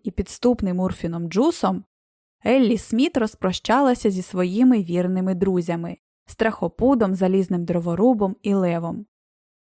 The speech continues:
І дядечко Чарлі знову перевіз її крізь велику пустелю сухопутним кораблем. Цей корабель чекав на своїх пасажирів біля чорного каменя Гінгеми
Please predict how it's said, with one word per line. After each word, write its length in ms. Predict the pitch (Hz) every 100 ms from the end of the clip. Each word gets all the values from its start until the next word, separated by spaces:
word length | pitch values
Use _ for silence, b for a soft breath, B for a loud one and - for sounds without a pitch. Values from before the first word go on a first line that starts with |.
| _
І 120 | 196
дядечко 520 | 180 185 175 - -
Чарлі 460 | - 190 180 170 165
знову 360 | 160 208 302 294
перевіз 540 | 269 254 233 240 220
її 340 | 220 208 214
крізь 280 | 214 175 165
велику 460 | 170 175 220 254 226
пустелю 680 | - - - 196 190 180 -
сухопутним 800 | - 196 - - 185 196 190 180
кораблем. 720 | - 180 180 170 165 170 165 _ _ _ _ _ _ _ _
Цей 240 | 285 339
корабель 600 | 339 208 190 180 285 320 - -
чекав 400 | 240 233 320 285
на 120 | 254
своїх 360 | - 233 247
пасажирів 720 | - 208 - 190 202 277 269
біля 240 | 190 196 190
чорного 520 | - 220 202 190 180
каменя 460 | 208 214 214 208 214
Гінгеми 720 | 220 226 208 226 180 170